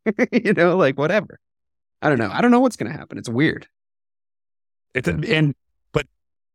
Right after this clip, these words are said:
Speaker 2: they're, they're just such a good team when they're
Speaker 1: Yeah.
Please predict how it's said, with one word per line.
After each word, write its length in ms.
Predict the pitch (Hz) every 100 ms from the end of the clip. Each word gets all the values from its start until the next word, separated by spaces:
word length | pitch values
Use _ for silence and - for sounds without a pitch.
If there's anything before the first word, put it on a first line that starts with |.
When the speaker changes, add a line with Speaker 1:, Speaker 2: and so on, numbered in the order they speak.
| _ _
Speaker 2:
they're, 280 | 123 143 143
they're 260 | 120 131 143
just 480 | 156 151 - -
such 260 | - 135 -
a 60 | 156
good 400 | 107 123 120 113
team 500 | - 110 110 120 117
when 160 | 110
they're 160 | 110
Speaker 1:
Yeah. 40 | 104